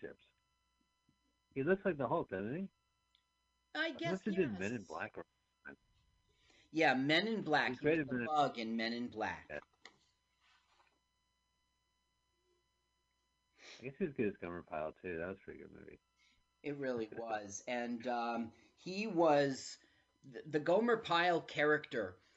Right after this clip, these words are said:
Speaker 2: was a thin, skinny, redneck kind of guy. But when, um,
Speaker 1: Yeah.
Speaker 2: uh, the director, what's that famous director's name? When he saw this guy, he said it would be better if he was
Speaker 1: Right.
Speaker 2: chubby and clumsy.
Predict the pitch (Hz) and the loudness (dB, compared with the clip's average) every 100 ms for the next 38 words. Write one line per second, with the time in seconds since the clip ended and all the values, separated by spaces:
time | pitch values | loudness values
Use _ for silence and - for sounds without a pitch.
0 | _ 120 131 127 123 113 - 165 170 180 | _ -2 0 0 0 -2 -6 -2 0 2
1 | 175 175 156 - - - 170 170 156 131 | 0 -2 -4 -6 -14 -4 0 2 2 2
2 | 120 143 143 143 143 - - 156 147 147 | 4 2 4 0 0 -4 -8 -2 0 2
3 | 147 156 139 139 151 180 - - - _ | 0 2 2 4 2 0 -8 -20 -20 _
4 | 143 143 143 143 139 139 131 127 123 120 | 2 2 4 2 4 2 2 2 2 0
5 | 113 _ 98 82 76 _ - 127 127 120 | -4 _ -6 -6 -6 _ -2 2 4 6
6 | 120 110 - - 123 135 143 143 151 143 | 4 0 -16 -20 -4 -2 2 4 4 2
7 | 135 139 123 - 135 127 120 139 127 120 | -4 -2 -2 -2 -2 -2 -2 -4 0 -2
8 | - 123 120 120 120 127 127 156 147 - | -2 -10 -6 -4 -2 -4 -4 -6 -6 2
9 | 175 185 170 143 202 196 - 110 98 104 | 4 6 4 0 -2 -2 -4 -4 -2 -6
10 | 104 - - 151 147 262 311 247 311 330 | -10 -20 -8 -6 0 0 2 -2 -2 2
11 | 359 359 269 254 185 175 - 175 185 214 | 2 2 -2 -6 -6 -8 -8 -8 -8 -8
12 | 247 240 233 302 320 285 - 95 | -8 -8 -8 -6 -4 -6 -8 -16